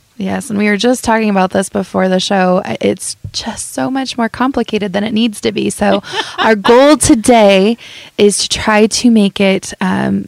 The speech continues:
Speaker 1: and simplify it a little bit and give you some direction on some of the different pieces and the parts and what they mean and when they are important to you.
Speaker 2: Yes.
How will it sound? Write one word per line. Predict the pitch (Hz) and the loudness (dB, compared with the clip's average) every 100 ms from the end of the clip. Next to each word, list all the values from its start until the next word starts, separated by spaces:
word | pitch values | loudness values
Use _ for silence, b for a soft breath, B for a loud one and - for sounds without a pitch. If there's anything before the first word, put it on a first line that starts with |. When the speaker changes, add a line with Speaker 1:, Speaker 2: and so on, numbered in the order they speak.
| - | -8
Speaker 1:
and | 214 202 | -6 -6
simplify | - 240 240 233 220 | -2 -2 0 0 0
it | 202 190 | 2 2
a | |
little | 190 208 202 | 2 2 2
bit | 185 180 196 | 2 2 2
and | 185 | 0
give | 185 185 | 0 0
you | 196 | 0
some | 202 185 | 0 -2
direction | 185 175 180 - 190 180 | -2 -2 -4 -4 -4 -4
on | 185 185 175 175 | -4 -4 -4 -6
some | 180 | -6
of | 180 170 | -8 -6
the | 180 | -8
different | 190 - 185 | -8 -8 -10
pieces | - 262 - 247 240 226 | -6 -6 -6 -4 -4 -4
and | 202 | -6
the | 196 | -6
parts | 220 208 208 - | -4 -4 -4 -6
and | 185 | -4
what | 190 - | -4 -4
they | 190 | -2
mean | 185 185 185 180 B B B B | 0 0 -2 -6 B B B B
and | 202 180 | -6 -4
when | 185 185 | 0 0
they | 180 185 185 | 0 -2 -2
are | 196 196 | -4 -4
important | 196 196 - 208 | -4 -6 -8 -10
to | - 247 | -10 -8
you. | 233 226 _ | -8 -10 _
Speaker 2:
Yes. | 202 190 175 - | -14 -14 -16 -20